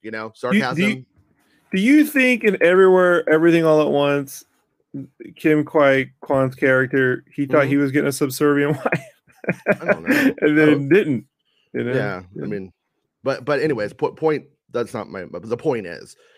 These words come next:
Speaker 2: I
Speaker 1: that
Speaker 2: know.
Speaker 1: it, like, they will take making fun of something else or some inside joke in a community that they don't understand, and then take that to be like, "Oh, look at what he's saying," you know? "Look at what, look at what he said." When, when I, when I, when I said, "That's normal for a girl your age,"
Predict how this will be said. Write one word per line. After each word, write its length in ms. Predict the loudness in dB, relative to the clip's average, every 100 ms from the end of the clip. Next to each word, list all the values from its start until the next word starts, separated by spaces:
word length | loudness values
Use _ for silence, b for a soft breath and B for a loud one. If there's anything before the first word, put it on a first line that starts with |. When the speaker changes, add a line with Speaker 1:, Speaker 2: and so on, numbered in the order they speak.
| b
Speaker 2:
I 120 | -6
Speaker 1:
that 160 | -4 -2
Speaker 2:
know. 60 | -4
Speaker 1:
it, 100 | -4
like, 260 | -6 -8 -12
they 220 | -4 -2
will 160 | -2 -4
take 280 | -6 -8 -8
making 260 | -10 -10
fun 240 | -12 -10 -10
of 120 | -10
something 280 | -12 -12 -10
else 220 | -10 -10
or 140 | -10 -10
some 180 | -10 -10
inside 380 | -10 -10 -10
joke 220 | -8 -10 -10
in 60 |
a 20 | -14
community 440 | -12 -10 -8 -8
that 140 | -10
they 80 | -8
don't 140 | -8 -10
understand, 680 | -14 -12 -6 -6 -6 -8 -14 _ _ _
and 120 | -10 -10
then 120 | -10
take 240 | -10 -8
that 280 | -6 -6 -6
to 80 | -12
be 140 | -12
like, 160 | -10 -2
"Oh, 120 | 2 4
look 200 | 4 0
at 80 |
what 140 | -6 -6
he's 180 | -6 -4
saying," 440 | -2 -2 -6 -12
you 120 | -10
know? 300 | -8 -6 -8 -6
"Look 160 | -6
at 100 | -4
what, 120 | -4 -4
look 120 | -4
at 120 | -8
what 120 | -6 -8
he 100 | -8
said." 400 | -6 -4 -4 -8 b b b
When, 160 | -2 -2
when 160 | 0 0
I, 100 | -2
when 220 | -2 -2
I, 120 | -2
when 220 | -4 -6 -6
I 100 | -6
said, 420 | -4 -4 -4 -2
"That's 260 | -2 -2
normal 300 | -4 -2 -4
for 240 | -4 -4 -4
a 40 |
girl 300 | -2 -2 -2
your 220 | -2 -6
age," 340 | -6 -8 -10